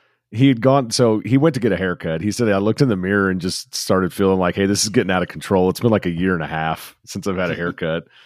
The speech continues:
Speaker 1: And, uh, I think he went, the guy cut more off than he wanted,
Speaker 2: I know
Speaker 1: uh,
Speaker 2: that
Speaker 1: initially,
Speaker 2: probably,
Speaker 1: and
Speaker 2: yeah.
Speaker 1: so he said, "Hey, just go ahead and cut it, you know, cut it normal, cut it short." And so, um, yeah, I, I gotta say
Speaker 2: Okay.
Speaker 1: too about that kid,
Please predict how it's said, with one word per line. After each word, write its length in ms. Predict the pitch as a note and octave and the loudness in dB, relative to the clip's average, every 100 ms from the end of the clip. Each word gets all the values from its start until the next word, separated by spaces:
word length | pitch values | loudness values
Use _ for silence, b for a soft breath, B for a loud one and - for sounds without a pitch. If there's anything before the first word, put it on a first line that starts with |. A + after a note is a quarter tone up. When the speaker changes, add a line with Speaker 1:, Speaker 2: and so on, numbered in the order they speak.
| b b _ | b b _
Speaker 1:
And, 280 | F2+ F#2 C#2 | -4 -4 -6
uh, 180 | C#2+ - | -8 -4
I 80 | G#2 | 0
think 220 | C#3+ C#3 | 2 4
he 100 | C3 | 4
went, 280 | A2 A2+ G2 | 4 4 2
the 80 | F2 | 2
guy 180 | E2 G2+ | 4 2
cut 300 | - A2 F#2+ | 2 0 2
more 260 | F#2+ F#2+ | 2 4
off 200 | G2 G2 | 4 2
than 100 | G#2+ | 0
he 80 | F#2 | -2
wanted, 520 | D#2+ D#2+ F2+ G#2+ A2 - - _ _ - | 0 0 2 0 -2 -10 -20 _ _ -20
Speaker 2:
I 120 | F2+ | -14
know 100 | F2+ | -6
Speaker 1:
uh, 40 | F2+ | -4
Speaker 2:
that 80 | G2 | -2
Speaker 1:
initially, 460 | F#2+ G#2 B2 A2+ | 0 0 2 2
Speaker 2:
probably, 40 | G2+ | 2
Speaker 1:
and 100 | F#2+ | 0
Speaker 2:
yeah. 40 | |
Speaker 1:
so 100 | G2 | 0
he 100 | F#2+ | 0
said, 200 | F2 F#2 | 0 0
"Hey, 140 | G2 F#2 | 2 2
just 380 | F#2 - - | 0 -2 -6
go 160 | G2 G2+ | 2 2
ahead 160 | F2 D#2+ | 4 0
and 140 | C#2+ - _ | -4 -12 _
cut 200 | - F2 | -2 0
it, 120 | D2+ - _ _ | 0 -6 _ _
you 120 | E2+ | -6
know, 120 | D2 C#2+ | -4 -2
cut 220 | A2 F#2 | 0 0
it 60 | |
normal, 380 | C#2+ D2+ C#2+ D2 | 0 -4 -6 -8
cut 180 | - F#2 | -2 -2
it 100 | D#2 | 0
short." 320 | - C#2+ C#2+ | -2 -2 -4
And 100 | E2 | -8
so, 300 | - D#2+ D2 b b b b b _ | 0 0 0 b b b b b _
um, 400 | D#2+ D#2 C2 D#2+ - _ | 0 0 0 -6 -12 _
yeah, 280 | E2 C2 D2 _ B1+ D#2+ G#2+ | -4 -2 -6 _ -18 -6 -4
I, 100 | - | 2
I 80 | C#3+ | 2
gotta 180 | D3 G#2 | 4 2
say 360 | - F2+ E2+ D#2+ | 0 0 0 -2
Speaker 2:
Okay. 140 | - | -6
Speaker 1:
too 220 | - F#2 F2 | 0 2 2
about 260 | E2+ E2 | 0 -2
that 200 | E2 C2+ | -4 -4
kid, 320 | F2+ E2 D#2 | -4 -2 -4